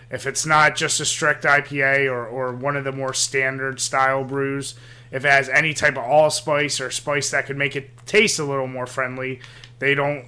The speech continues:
they don't like to consider that a true brew for whatever stupid reason. Um, but for us,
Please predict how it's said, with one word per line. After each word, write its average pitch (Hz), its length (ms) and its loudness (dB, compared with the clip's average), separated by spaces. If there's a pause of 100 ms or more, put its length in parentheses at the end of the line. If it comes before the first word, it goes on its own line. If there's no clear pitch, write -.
(260)
they 156 180 2
don't 151 180 -2
like 143 140 -2
to 139 80 -14
consider 135 400 -2
that 131 240 2
a - 20 -16
true 147 300 -2
brew 120 400 -6
for 127 200 -10
whatever 127 400 -4
stupid 127 460 -6
reason. 110 500 -14 (640)
Um, 127 500 -2 (960)
but 135 180 0
for 139 200 2
us, 185 440 4